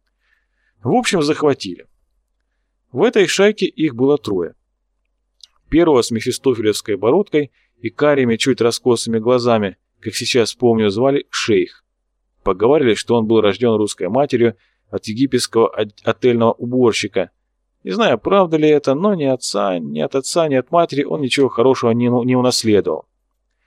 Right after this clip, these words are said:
Второй отзывался на кличку Монета. Он погиб буквально в следующем после этого случая месяце. Но тогда-то я об этом не знал.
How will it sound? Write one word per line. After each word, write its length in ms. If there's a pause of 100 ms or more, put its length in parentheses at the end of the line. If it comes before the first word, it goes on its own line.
(680)
Второй 380
отзывался 580
на 100
кличку 400
Монета. 680 (360)
Он 200
погиб 320
буквально 500
в 60
следующем 540
после 320
этого 180
случая 400
месяце. 640 (580)
Но 140
тогда-то 400
я 200
об 120
этом 240
не 80
знал. 420